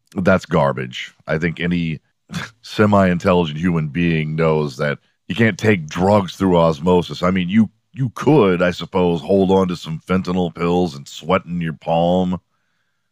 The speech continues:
and eventually they're going to seep into your skin. But, uh, having a little fentanyl dust brush up against you is not gonna be, like, an instant O D tragedy.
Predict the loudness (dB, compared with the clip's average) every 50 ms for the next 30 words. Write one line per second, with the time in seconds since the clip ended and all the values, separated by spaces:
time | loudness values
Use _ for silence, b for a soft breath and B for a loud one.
0 | _ -6 -4 -2 -2 -4 -6 -8 -6 -2 0 0 0 0 0 0 2 2 2 2
1 | 2 2 0 0 0 -2 -2 -2 -4 -6 -10 -8 -4 -2 -2 -2 -2 -4 -4 -4
2 | -4 -6 -6 -8 -8 -8 -6 -6 -4 -4 -4 -6 -8 -10 -14 _ _ _ -12 _
3 | -4 -4 -4 -4 -6 -4 -2 -2 -2 0 0 0 2 2 2 2 2 0 0 -2
4 | -6 _ _ -2 0 0 0 0 -2 -2 -2 -2 -4 -4 -2 -2 -2 -2 -4 -10
5 | -18 -14 -8 -4 -2 -2 -2 -2 -2 -2 -4 -4 -2 -4 -4 -2 -4 -4 -6 -6
6 | -8 -6 -6 -4 -6 -6 -6 -6 -6 -6 -6 -6 -8 -8 -6 -4 -4 -4 -4 -6
7 | -8 -8 -8 -10 -8 -10 -10 -10 -10 _ -2 -2 0 0 -2 -4 -4 -4 -2 -2
8 | -2 -4 -4 -2 0 0 2 0 0 -4 -8 -10 -10 -10 -12 -12